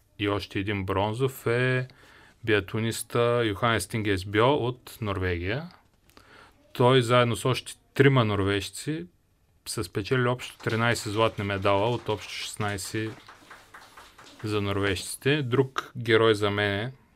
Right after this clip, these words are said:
нали, е руснака Александър Болшунов, който с-, също е с пет медала, но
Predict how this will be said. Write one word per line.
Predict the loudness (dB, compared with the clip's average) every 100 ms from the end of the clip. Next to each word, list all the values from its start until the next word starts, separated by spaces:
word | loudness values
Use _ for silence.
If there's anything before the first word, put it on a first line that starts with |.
| _ -16 -10
нали, | -8 -6 -6 -10 -20 -20 -20 -20 -10
е | -2 2 2 2 2 2 2 0 -2
руснака | -4 -2 0 0 0 0
Александър | 2 2 0 0 0 0
Болшунов, | 0 -2 -2 -2 0 -2 0
който | 0 0 -4
с-, | -8 -8 -8
също | -2 -2 0 -4
е |
с | -4
пет | -4 -4 -2
медала, | -4 0 0 0
но | -2